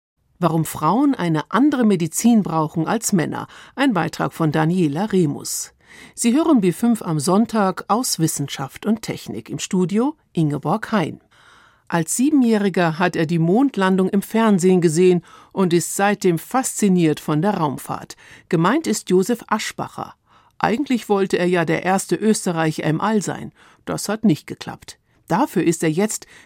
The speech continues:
der Mann Nummer eins bei der esa, der Europäischen Weltraumorganisation. Stefan Geier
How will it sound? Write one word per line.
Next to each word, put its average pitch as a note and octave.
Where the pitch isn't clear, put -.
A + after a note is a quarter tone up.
der G#3+
Mann A3+
Nummer G3+
eins F#3
bei F3
der G#3+
esa, D#3+
der -
Europäischen E3
Weltraumorganisation. D#3
Stefan C4
Geier F#3